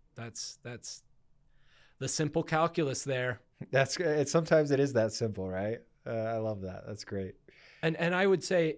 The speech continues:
Speaker 1: it's surprising how much, if you're focused on piling money into a given company, it's, it's very surprising how much you can actually get in. Like, the amount of demand for secondaries can, can build up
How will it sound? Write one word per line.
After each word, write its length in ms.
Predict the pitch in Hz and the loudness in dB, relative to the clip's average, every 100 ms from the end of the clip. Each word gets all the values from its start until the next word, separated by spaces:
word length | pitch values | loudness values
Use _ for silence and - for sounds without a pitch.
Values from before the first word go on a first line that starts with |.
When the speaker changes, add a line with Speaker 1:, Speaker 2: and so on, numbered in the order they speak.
| - | -4
Speaker 1:
it's 180 | 147 - | -4 -4
surprising 680 | 165 - 180 165 165 160 | -6 0 4 4 2 -2
how 140 | 135 151 | -4 -2
much, 360 | 143 139 - - | -2 -2 -6 -10
if 160 | - | -2
you're 140 | 170 170 | 0 0
focused 720 | - 156 151 - 175 - - - | 0 0 0 0 -4 -4 -6 -6
on 160 | 156 | -6
piling 460 | 156 156 151 160 160 | -4 -2 -2 -2 -2
money 440 | 147 160 180 160 - | -2 -2 -4 -8 -10
into 200 | 147 147 | -6 -4
a 60 | 143 | -2
given 280 | 151 147 139 | -2 -4 -6
company, 440 | 143 143 165 165 | -6 -6 -6 -6
it's, 340 | 123 - - - | -6 -10 -12 -10
it's 180 | 127 123 | -12 -6
very 300 | 127 147 147 | -2 0 0
surprising 760 | 143 139 143 127 127 117 120 110 | -4 -6 -4 -2 -4 -6 -8 -8
how 120 | 123 | -8
much 300 | 120 117 - | -10 -10 -14
you 60 | |
can 140 | 110 117 | -12 -10
actually 420 | 110 101 - 110 | -10 -12 -12 -10
get 240 | 104 110 | -10 -10
in. 260 | 98 90 95 | -10 -12 -14
Like, 240 | 80 - _ - - - _ - | -18 -20 _ -20 -20 -20 _ -6
the 80 | |
amount 400 | 127 127 135 160 | -4 0 2 2
of 280 | 165 - - | 0 -4 -6
demand 520 | 143 131 131 131 139 | -4 -2 -2 -2 -4
for 160 | - 123 | -6 -8
secondaries 880 | - 127 - 147 139 143 156 175 - - | -4 -6 -4 -2 0 0 0 -4 -10 -10
can, 260 | 117 107 - _ _ _ _ | -10 -10 -14 _ _ _ _
can 180 | - 110 | -10 -6
build 260 | 123 120 | -4 -4
up 240 | 117 107 | -6 -8